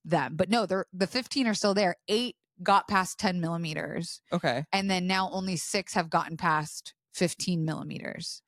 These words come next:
Speaker 2: Um, hey, Doc, why don't you go in and assassinate the ones you're not gonna take?
Speaker 1: <sighs> I
Speaker 2: Let 'em get
Speaker 1: genuinely
Speaker 2: tiny again.
Speaker 1: They're gonna suck 'em all out tomorrow.
Speaker 2: Oh, still?
Speaker 1: Yeah, even if
Speaker 2: Is that where boba comes from?
Speaker 1: Yes.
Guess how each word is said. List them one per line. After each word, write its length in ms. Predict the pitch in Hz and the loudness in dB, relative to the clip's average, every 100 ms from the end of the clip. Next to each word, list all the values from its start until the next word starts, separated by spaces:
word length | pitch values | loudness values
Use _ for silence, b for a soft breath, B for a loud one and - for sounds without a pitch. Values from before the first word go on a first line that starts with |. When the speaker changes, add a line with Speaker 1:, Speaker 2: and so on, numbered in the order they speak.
| - | 2
Speaker 2:
Um, 260 | 240 226 - | 2 2 -2
hey, 120 | - 254 | -2 4
Doc, 320 | 269 180 - | 4 4 -4
why 180 | 175 226 | 0 2
don't 120 | 269 | 2
you 100 | 262 | -2
go 220 | 226 247 247 | 2 4 4
in 160 | 233 - | 0 2
and 120 | 202 | 2
assassinate 720 | 190 - 220 233 - 196 175 | 2 2 0 0 0 0 2
the 80 | 180 | 4
ones 300 | 170 175 170 | 4 2 2
you're 80 | 180 | 4
not 200 | 180 - | 4 4
gonna 160 | - 170 | 4 4
take? 280 | 196 190 165 | 4 4 2
Speaker 1:
<sighs> 60 | 175 170 156 175 160 139 B B B B _ | -2 -4 -6 -8 -8 -14 B B B B _
I 120 | 226 | 6
Speaker 2:
Let 160 | 208 254 | 6 8
'em 40 | |
get 60 | 254 | 6
Speaker 1:
genuinely 320 | 262 285 247 285 | 4 4 4 4
Speaker 2:
tiny 180 | 311 | 6
again. 500 | 285 202 160 127 143 - | 4 2 2 0 -4 -4
Speaker 1:
They're 200 | 185 240 | 2 2
gonna 320 | 220 247 262 269 | 4 2 2 0
suck 320 | - 220 233 | 2 2 4
'em 140 | 214 | 4
all 160 | 208 196 | 4 6
out 340 | 233 277 170 | 4 4 2
tomorrow. 400 | - 160 123 85 85 | -4 -4 -2 2 4
Speaker 2:
Oh, 100 | 185 | 4
still? 560 | - - 147 135 147 202 | 0 0 2 4 2 2
Speaker 1:
Yeah, 180 | 220 190 | 2 2
even 260 | 190 202 226 | 0 0 0
if 100 | 214 - | 0 0
Speaker 2:
Is 40 | 185 | 2
that 80 | 269 | 4
where 120 | 311 | 4
boba 320 | 170 151 165 | 4 4 2
comes 260 | 180 170 - | 0 -4 -2
from? 300 | 180 175 175 | -2 0 0
Speaker 1:
Yes. 480 | 170 139 - - | 0 -2 -6 -12